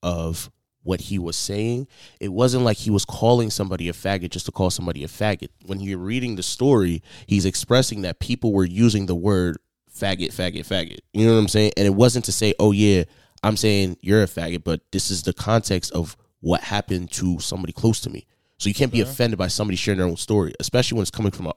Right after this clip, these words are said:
Speaker 1: artistic standpoint.
Speaker 2: But, all right, so if someone comes up to you and is telling a story and, they, and they're, and they're using N-word towards you, aren't you gonna feel the way?
Speaker 1: Okay, so I think that those are two, I think those are two different contexts.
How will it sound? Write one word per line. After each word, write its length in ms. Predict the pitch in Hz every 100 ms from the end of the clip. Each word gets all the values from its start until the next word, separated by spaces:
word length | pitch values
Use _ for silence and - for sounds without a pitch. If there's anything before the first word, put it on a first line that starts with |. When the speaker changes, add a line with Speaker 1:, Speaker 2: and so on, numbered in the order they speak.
| -
Speaker 1:
artistic 480 | 85 - 104 85 -
standpoint. 540 | 104 98 - - - _ _ _ _
Speaker 2:
But, 160 | 143 135
all 80 |
right, 180 | 143 127
so 120 | -
if 80 | 143
someone 240 | 156 147 135
comes 200 | 135 131
up 100 | 127
to 120 | 120
you 80 | 127
and 80 | 120
is 80 |
telling 240 | - 120 117
a 40 |
story 300 | - 120 113
and, 80 | 110
they, 180 | 117 107
and 120 | 113
they're, 140 | 117
and 180 | 117 104 - _ _ 104
they're 100 | 117
using 260 | 120 110 120
N-word 360 | 165 131 107
towards 240 | 107 101 95
you, 220 | 101 98
aren't 240 | 110 107
you 60 | 113
gonna 120 | 107
feel 160 | 113 107
the 60 |
way? 240 | 107 131 151 _ _ _ - 113
Speaker 1:
Okay, 320 | 117 101 98
so 300 | - 101 95
I 100 | 98
think 280 | - 110 110
that 160 | 98 82
those 280 | 95 92
are 80 | 87
two, 360 | - - 98 90
I 80 | 95
think 180 | 110
those 120 | 98 85
are 40 |
two 240 | - -
different 320 | 87 82 78 -
contexts. 580 | 73 - 69 - -